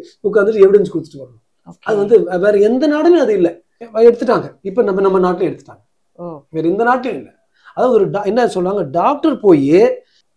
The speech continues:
Speaker 1: மருத்துவ தொழிலை விட்டுட்டு நாலு, அஞ்சு டா-, பேர் போய் எவனோ ஒருத்தனை கொன்னுட்டு வராங்க, அது வேற. doctor
Speaker 2: ஓகே.
Speaker 1: போய் ஒரு rape பண்றான், அது வேற. இது வந்து மருத்துவ தொழிலுக்கு நடுவுல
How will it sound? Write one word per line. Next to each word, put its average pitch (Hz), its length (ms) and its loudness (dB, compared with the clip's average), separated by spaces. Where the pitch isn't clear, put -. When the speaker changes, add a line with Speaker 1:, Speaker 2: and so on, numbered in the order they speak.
Speaker 1:
மருத்துவ 175 720 0
தொழிலை 247 380 2
விட்டுட்டு 185 720 0
நாலு, 208 320 -6
அஞ்சு 196 220 -6
டா-, 190 220 -6
பேர் 202 240 -2
போய் 220 160 -4
எவனோ 196 280 -6
ஒருத்தனை 185 300 -6
கொன்னுட்டு 190 240 0
வராங்க, 147 400 -8
அது 214 220 -6
வேற. 147 380 -6
doctor 240 320 -2
Speaker 2:
ஓகே. - 20 -12
Speaker 1:
போய் 254 100 -6
ஒரு 214 160 -6
rape 269 280 -4
பண்றான், 175 260 -12
அது 214 200 -8
வேற. - 380 -6
இது 165 160 -2
வந்து 233 180 -2
மருத்துவ 233 580 -2
தொழிலுக்கு 240 440 -2
நடுவுல 202 400 2